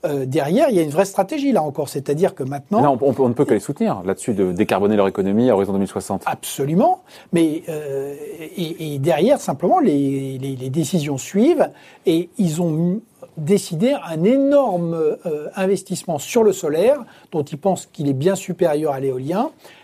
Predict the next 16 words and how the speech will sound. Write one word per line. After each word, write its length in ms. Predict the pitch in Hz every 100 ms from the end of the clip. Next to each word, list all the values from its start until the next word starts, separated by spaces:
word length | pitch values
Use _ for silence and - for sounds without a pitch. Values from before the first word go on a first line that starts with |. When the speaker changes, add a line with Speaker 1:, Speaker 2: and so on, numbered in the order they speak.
| -
Speaker 1:
et 200 | 185 196
ils 100 | 175
comptent 260 | 139 202 240
sur 220 | - 180
le 100 | 156
solaire 500 | 143 - 208 190 156 -
et 80 | 220
le 120 | 208
nucléaire 760 | 185 160 160 151 190 254 277 208 _ _
pour 260 | 262 240
remplacer 760 | 190 196 180 156 - 214 254 - -
le 120 | 180
charbon. 280 | 180 170 123
Speaker 2:
Le 40 | 98
charbon. 380 | - 90 87 85 _ - - - - -
Euh, 640 | 110 107 101 98 98 95